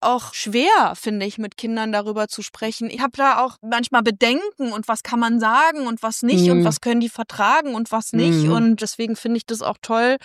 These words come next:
Speaker 1: wenn man das so ein bisschen, ich will nicht sagen auslagern, aber auch im
Speaker 2: Ja.
Speaker 1: Kollektiv macht,
Speaker 2: Ja.
Speaker 1: mit den MitschülerInnen
Speaker 2: Ja,
Speaker 1: zusammen,
Speaker 2: ja.
Speaker 1: ja, und eingebettet in so einer Aktion,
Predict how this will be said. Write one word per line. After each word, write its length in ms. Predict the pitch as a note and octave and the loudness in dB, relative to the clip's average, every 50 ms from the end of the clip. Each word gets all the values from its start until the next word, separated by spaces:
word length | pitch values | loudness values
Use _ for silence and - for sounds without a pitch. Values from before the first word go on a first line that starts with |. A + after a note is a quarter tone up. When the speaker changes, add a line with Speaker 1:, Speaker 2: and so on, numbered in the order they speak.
| - - - - | -10 -16 -10 -6
Speaker 1:
wenn 160 | G#3+ A3 G#3+ | -4 -2 -2
man 580 | G#3+ G#3+ G#3 G#3 G#3 G#3 G#3 G3+ F#3+ - - - - | 0 0 0 -2 -2 -4 -4 -6 -8 -10 -14 -10 -8
das 300 | - A3 G#3+ - - - | -6 -6 -6 -8 -10 -10
so 160 | G#3+ G#3+ G#3+ | -6 -4 -2
ein 160 | G#3+ G#3+ G#3 | -2 -2 0
bisschen, 460 | A3 C#4 D4 - - - B3 B3 A#3 | -2 -4 -4 -4 -4 -2 -2 -2 -2
ich 160 | - G#3+ - | -4 -4 -2
will 100 | A3 A#3 | 0 0
nicht 160 | B3 B3+ A3 - | 0 0 -2 0
sagen 240 | A#3 G#3 G3+ G#3 | 0 0 0 0
auslagern, 760 | - - F#3+ B3 D#4+ - - A#3+ G#3 F#3+ F#3+ F#3+ F#3+ F#3+ G3 - | 0 0 0 0 0 -2 -4 -2 0 0 0 0 -2 -4 -4 -4
aber 280 | - G3 A3 G#3 - | -6 -4 -4 -6 -4
auch 160 | - G#3 - | -4 -6 -6
im 140 | - - G#3+ | -6 -4 0
Speaker 2:
Ja. 140 | F3+ F3+ F3+ | 2 4 4
Speaker 1:
Kollektiv 640 | F3+ E3 G#3 G3 - - - - B3 C4 E4 - - | 4 2 0 -4 -8 -10 -8 -6 -4 -4 -6 -6 -10
macht, 220 | F4 F4+ F#4 C4+ F3+ | -12 -10 -6 0 2
Speaker 2:
Ja. 280 | F3+ F3+ F#3+ G3+ G3+ G3 F#3+ - | 4 4 4 4 2 0 -2 -4
Speaker 1:
mit 160 | B3 A#3+ - | -6 -4 -4
den 160 | B3+ A#3 A#3 | -2 -2 -2
MitschülerInnen 800 | A3+ A#3 C#4 - - - D#4+ D4+ E4 D#4+ D4+ - - C#4 D4+ E4 | -2 -2 -4 -6 -8 -8 -6 -2 -2 -2 -2 -4 -6 -8 -8 -8
Speaker 2:
Ja, 20 | E4 | -10
Speaker 1:
zusammen, 540 | - - G#3+ F#3 F#3 D4+ D4+ D#4 E4 E4+ G#3+ | -8 -2 0 2 2 2 2 0 -2 0 2
Speaker 2:
ja. 180 | G#3+ G#3+ G#3+ G#3+ | 4 4 4 4
Speaker 1:
ja, 260 | G#3+ A#3 A#3 B3+ D#4+ F#4 - | 4 4 4 4 2 0 -2
und 300 | - A#3 B3 A#3+ - - - - - _ - | -4 -4 -4 -4 -4 -8 -14 -20 -16 _ -2
eingebettet 1000 | A3 G#3+ A#3+ C#4+ D#4 F4 B3 - C4+ C4+ - - E4 D#4+ F4 - - - - - - | 0 0 2 2 0 -2 0 0 -2 -2 -2 -2 -4 -4 -4 -4 -8 -12 -12 -12 -8
in 160 | - A#3+ A#3 | -6 -4 -4
so 80 | G3 G#3 | -2 -2
einer 220 | G#3+ A3+ C4 B3+ | 0 0 0 0
Aktion, 680 | - A#3 - - - - - B3 A#3+ B3 C4+ D4 E4 | 0 -2 -4 -6 -10 -6 -4 -2 0 0 0 -2 -4